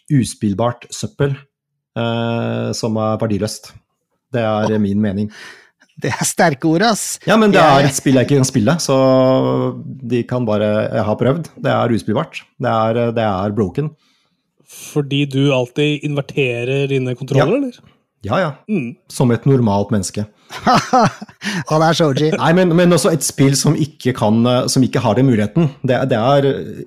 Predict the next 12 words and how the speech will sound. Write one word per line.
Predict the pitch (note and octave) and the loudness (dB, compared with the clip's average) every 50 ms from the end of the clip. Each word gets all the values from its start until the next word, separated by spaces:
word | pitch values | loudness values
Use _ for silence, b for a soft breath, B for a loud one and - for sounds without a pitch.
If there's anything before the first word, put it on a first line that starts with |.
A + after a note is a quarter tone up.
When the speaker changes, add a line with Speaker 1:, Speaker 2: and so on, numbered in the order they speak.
| - | -4
Speaker 1:
i | D3+ C#3 | -2 0
mine | C3+ B2+ A#2+ C3 C3 A2+ | 0 0 0 0 0 0
øyne | A#2 E3 | 0 -2
så | - - G#3+ C#3 G#2 | -2 -2 -2 -2 0
er | G#2 A2+ | -2 -2
det | G#2 | -4
per, | - A#2+ A#2 - _ - | -4 -6 -8 -8 _ -6
per | - A2 | -4 -2
definisjon | A2 A#2 G#2 A2 A2+ A2+ - B2 A2+ A2 | -2 -4 -4 -4 -6 -6 -4 -4 -4 -4
en | A2+ A2+ | -4 -2
broken | G#2+ B2 G#2+ F#2+ F2+ F2 - - G#2 G#2+ | 0 0 0 -2 -2 -6 -8 -6 -6 -6
spill. | - - A2+ A2+ A#2 | -4 -4 -4 -4 -4